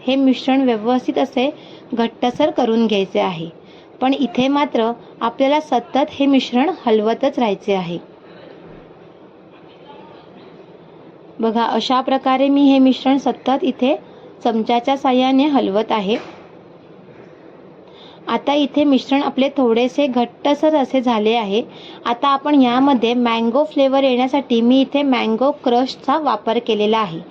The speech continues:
आता हा मँगो क्रश तुम्हाला कोणत्याही बेकरी शॉपमध्ये मिळू शकतो. मी एक कप इथे मँगो क्रश घातलेला आहे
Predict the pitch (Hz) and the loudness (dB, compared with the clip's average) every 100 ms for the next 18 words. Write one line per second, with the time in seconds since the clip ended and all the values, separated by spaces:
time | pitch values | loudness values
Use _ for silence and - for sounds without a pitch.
0 | - - - - - - 285 294 269 240 | -20 -20 -10 -6 -2 0 0 2 2 2
1 | 240 285 294 269 277 - 240 240 277 277 | 2 0 2 0 0 0 2 2 0 0
2 | 247 233 262 254 294 254 226 240 254 247 | 0 0 -2 -2 0 0 0 0 0 0
3 | 214 220 220 208 285 - - - - 294 | -2 -2 -2 0 -2 -4 -18 -14 -2 2
4 | 254 202 202 - - - - - - - | 2 2 -4 -6 -10 -10 -12 -20 -20 -20
5 | - - - - 294 - 247 269 - 294 | -20 -20 -10 -2 -2 0 -2 -2 -2 -2
6 | 302 269 285 285 240 233 262 - 240 254 | 0 0 0 2 2 2 0 0 0 2
7 | 269 269 262 254 269 285 233 214 | 2 0 0 -2 0 0 0 -2